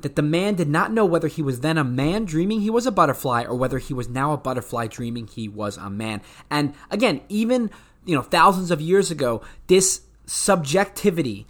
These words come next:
this inability to ascertain what is an objective reality, um,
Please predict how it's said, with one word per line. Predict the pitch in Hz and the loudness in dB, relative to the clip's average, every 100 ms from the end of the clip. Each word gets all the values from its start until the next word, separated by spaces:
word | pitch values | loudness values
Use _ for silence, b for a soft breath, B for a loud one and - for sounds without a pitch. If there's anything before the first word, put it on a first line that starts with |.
| b b 143 | b b -2
this | 160 - | -2 0
inability | 190 202 185 185 185 180 | 0 4 4 4 4 0
to | - 160 147 | -2 -4 -2
ascertain | 147 151 - 156 - 151 147 147 143 B - | 0 0 0 -2 -2 -2 -2 -2 -6 B 0
what | 139 170 170 | 2 2 4
is | 165 151 | 2 2
an | 147 | -2
objective | 131 107 151 - 131 | -2 0 -2 -2 -4
reality, | 131 123 135 139 127 107 92 b b b - | -2 4 6 6 6 2 -4 b b b -6
um, | 117 110 107 104 | 0 0 0 -4